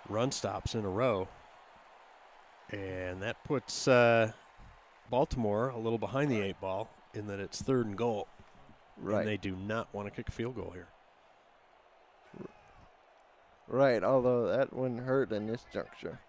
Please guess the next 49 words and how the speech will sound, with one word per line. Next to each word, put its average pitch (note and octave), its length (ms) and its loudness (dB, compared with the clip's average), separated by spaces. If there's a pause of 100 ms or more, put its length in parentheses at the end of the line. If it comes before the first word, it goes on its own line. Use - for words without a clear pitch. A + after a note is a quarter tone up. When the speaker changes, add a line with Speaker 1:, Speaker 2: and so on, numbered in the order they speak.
(200)
Speaker 1:
And G#2 100 0
they're A#2 60 2
gonna C#3+ 180 4
take B2 260 0
it, - 160 -8
yeah, G2+ 220 -4
absolutely. G2 500 -10 (1120)
Speaker 2:
Although B2 220 -2
they B2 160 0
spread D3 360 4
'em C#3+ 100 6
out D#3 160 6
more C3+ 180 6
this A#2+ 160 0
time C3+ 220 2
with A#2+ 120 -2
three C3+ 200 2
wide. C#3 520 6
Dazzo, D3 680 4
medium D#3 360 2
drop D#3+ 340 4
back, A3+ 340 8
throws B3 600 12
to A#3+ 160 2
Speaker 1:
Oh, D#4 340 12
Speaker 2:
Gaines. F#4 160 12
Speaker 1:
he C#4+ 60 12
<laughs> - 80 0
fell F4 300 12
into D#4+ 140 12
the G#4 80 12
Speaker 2:
That's D#4+ 260 12
Speaker 1:
end D4 80 12
Speaker 2:
what D#4+ 140 12
they E4 140 12
were D4 160 12
Speaker 1:
zone. B3+ 80 12
Speaker 2:
setting E4 440 12
it D4+ 160 12
up E4 260 12
Speaker 1:
<laughs> - 0 -
Speaker 2:
earlier, D4+ 680 12
but C#4 240 12
he, C4+ 180 6 (560)
T. D4+ 200 8
Roy C#4+ 360 12
doesn't B3+ 480 12
play D4 340 12
it A#3+ 120 12